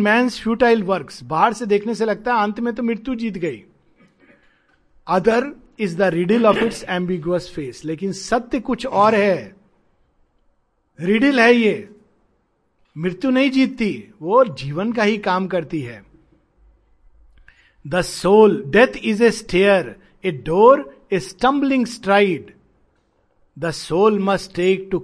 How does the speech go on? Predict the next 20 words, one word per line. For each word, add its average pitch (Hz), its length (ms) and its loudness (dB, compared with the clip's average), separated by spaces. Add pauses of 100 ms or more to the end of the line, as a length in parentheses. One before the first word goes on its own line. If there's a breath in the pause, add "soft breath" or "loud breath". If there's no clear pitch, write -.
(120)
cross 185 420 -2
from 170 220 -8 (100)
birth 196 420 -8
to 208 60 -10
birth।" - 420 -18 (920)
वो 185 60 -12
तो 185 140 -12
एक 285 160 -10
सीढ़ी 226 360 -2
है, 143 200 -4 (1300)
दूसरे 202 320 -4
जगह 240 180 0
चला 214 240 -4
है, 143 80 -8
स्टेयर, 151 500 -6 (1300)
a 208 40 -8
passage, 202 580 2
a - 20 0
road, 233 240 4 (200)
a 101 60 -4